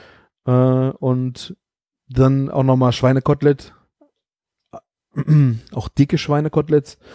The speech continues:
Und das ist eigentlich, das lässt sich alles sehr, sehr, sehr gut zubereiten. Ich hatte, äh, echt, äh, anfangs, nachdem ich meine,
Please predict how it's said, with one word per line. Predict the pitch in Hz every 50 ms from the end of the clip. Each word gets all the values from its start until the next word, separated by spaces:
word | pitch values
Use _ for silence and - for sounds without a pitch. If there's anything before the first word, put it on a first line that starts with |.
| - - - - - _ _ _ _ _
Und | - 131 117
das | 117
ist | 120 117 - -
eigentlich, | 151 143 156 160 - 226 226 220
das | - 143 -
lässt | - 170 175 - -
sich | 131 - -
alles | - 139 175 170 -
sehr, | - 131 147 170
sehr, | 160 156 160 156 151
sehr | 143 135 139 139 131
gut | 123 131 131 127
zubereiten. | - - 123 120 120 113 113 110 - - 110 107
Ich | 110 -
hatte, | 165 - - 131 120 120 120 117 - _ - - - - _ _ _ _ _ _ _ _ _ _ _ _ -
äh, | 262 220 170 131 127 - -
echt, | - 208 - - _ _ _ _ _ _ _ _ _ - -
äh, | - 175 170 160 -
anfangs, | - - - - - 175 - - 185 175 165 - -
nachdem | 151 135 - 151 147 151
ich | 139 - -
meine, | 135 123 127 123 123 120 120 120 113